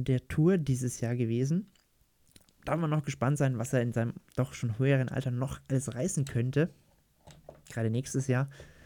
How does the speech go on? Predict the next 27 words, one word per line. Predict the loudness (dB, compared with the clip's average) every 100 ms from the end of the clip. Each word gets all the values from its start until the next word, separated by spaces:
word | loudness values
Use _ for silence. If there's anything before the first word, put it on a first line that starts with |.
| -20 -20 -20 -20 -20 -16 -16 -16 -18
stehen | 0 2 4
ja | 0 -2 -14 -4
dann | -2 0 0
wieder | 0 0
eine | 0 0
Tour | 0 2
an, | 0 -4 -8 -20 _ -4
Tour | -2
de | 0
France | 0 -2 -2
an. | -6 -6 -10 _ -20 -8
Mal | -6
schauen, | -2 -2 -2
ob | -2 -4
er |
da | -4 -4 -2
nochmal | -2 -2 -2
antreten | -4 -2 -4 -2 0
wird | 0 0
und | -4 -2
da | 0
nochmal | -2 -2 -4
große | -2 -4 -4
Erfolge | -4 0 0 0
feiern | -2 -6 -2
wird. | 0 0 -4 -20 -20 -20 -20 _ _ _ _ _ -20 -20 -20 -20 -20 -20 -20 -20 -20 _
Ein | 4 4